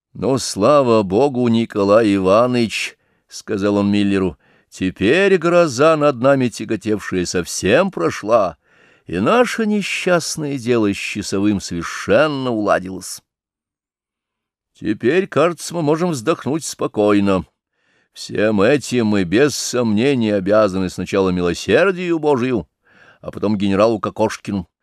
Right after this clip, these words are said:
Пусть о нем говорят, что он и недобрый, и бессердечный, но я исполнен благодарности к его великодушию и почтения к его находчивости и такту.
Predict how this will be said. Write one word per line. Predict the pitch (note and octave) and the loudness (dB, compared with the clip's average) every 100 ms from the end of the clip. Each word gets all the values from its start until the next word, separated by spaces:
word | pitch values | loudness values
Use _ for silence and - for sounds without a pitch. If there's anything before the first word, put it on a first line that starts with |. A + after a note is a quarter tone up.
| _ _ _ | _ _ _
Пусть | - C#4+ - - | -6 -6 -6 -6
о | A3 | -4
нем | G3 A3+ F3 | -2 -2 -2
говорят, | E3 E3 E3 G3+ F3+ - - _ _ | -2 0 2 2 0 -6 -20 _ _
что | - - A#2 | -20 -2 2
он | A#2+ | 2
и | A#3+ | 2
недобрый, | F#3+ D#3 A2+ D3 C3+ G#2+ F#2+ | 0 2 4 4 4 2 2
и | E2+ A#2 G#3 | 2 0 -2
бессердечный, | A3 A3+ G3+ - G3 F3 E3+ F#3 E3 - B2+ G#2+ - _ _ _ - | -4 -4 -4 -4 -2 0 2 2 2 -2 -4 -6 -6 _ _ _ -6
но | F2 | -2
я | G2+ B2+ C3+ C3 | 0 0 0 -2
исполнен | - - C#3 D3 C#3 C3+ | -6 -4 0 2 2 0
благодарности | A2 B2 A#2 A2+ A#2+ F3 F3 F3+ - - D#3+ | 2 2 4 4 4 4 2 -2 -2 -6 -12
к | - | -10
его | D#3+ D#3+ | -4 -2
великодушию | D#3 D3 - C3+ D3+ - C3 B2+ G#2+ - - | -2 -6 -6 -4 -4 -6 -6 -6 -6 -12 -8
и | G#2 F#2+ | -6 -2
почтения | F#2 F2 - - F#2+ D#3+ G3 F#3+ F#3 | -2 -4 -6 -2 0 2 2 2 2
к | - | 0
его | - C#3+ A#2 | -4 -6 -4
находчивости | F#2+ - - A#2+ - - G#2 - - F2+ | -6 -6 -6 -6 -8 -8 -8 -10 -12 -14
и | - | -4
такту. | - A2+ - | -2 -2 -6